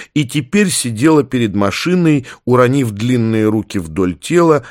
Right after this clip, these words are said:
растерянная и опустошенная. У рычагов и кнопок ее сменил высокий смуглый субъект. У него были густые черные усы и шрам на лице.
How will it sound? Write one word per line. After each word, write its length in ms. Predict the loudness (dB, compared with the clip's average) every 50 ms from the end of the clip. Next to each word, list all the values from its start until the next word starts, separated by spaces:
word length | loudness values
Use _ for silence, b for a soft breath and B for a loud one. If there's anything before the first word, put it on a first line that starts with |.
| B B
растерянная 1120 | -2 0 0 0 0 -2 -6 -4 0 2 4 4 4 4 2 0 0 2 2 2 2 0 -2 B B B
и 100 | 0 2
опустошенная. 1400 | 2 2 2 -2 -4 -6 -6 -4 -2 -2 -2 -2 -2 -6 -6 -4 -4 -4 -4 -4 -6 -8 -10 -10 -12 -12 -14 -16 _ _ _ _ _ _ _ _ _ _ 0
У 120 | 2 4
рычагов 640 | 4 4 2 -2 -4 -4 -2 0 0 0 0 0 -4
и 60 | -8
кнопок 560 | -8 -4 -2 0 0 0 0 -2 -6 -6 -8 B B B B
ее 380 | -8 -6 -4 0 2 2 2 2
сменил 460 | 2 0 -2 -2 0 2 2 2 2
высокий 600 | 2 0 -2 -2 0 0 0 0 0 -2 -4 -6 -4
смуглый 640 | -4 -4 -2 -2 0 0 0 0 0 0 0 0
субъект. 760 | -2 -4 -4 -4 -4 -6 -6 -6 -2 -2 -2 -2 -2 -6 -12 -20 _ _ _ _ _ -4
У 80 | -2 0
него 260 | 0 2 2 2 2
были 240 | 2 2 0 0 0
густые 600 | -2 -2 -4 -4 -4 -4 -6 -4 -2 -2 -2 -2
черные 500 | -4 -4 0 0 0 2 2 0 0 -2
усы 520 | -2 -4 -4 -4 -4 -4 -2 -2 -2 -2 B B B B
и 100 | -4 -4
шрам 500 | -4 -4 -2 0 0 2 2 2 0 0
на 60 | -2
лице. 640 | 0 -2 -2 -2 -2 -4 -4 -4 -6 -8 -10 -12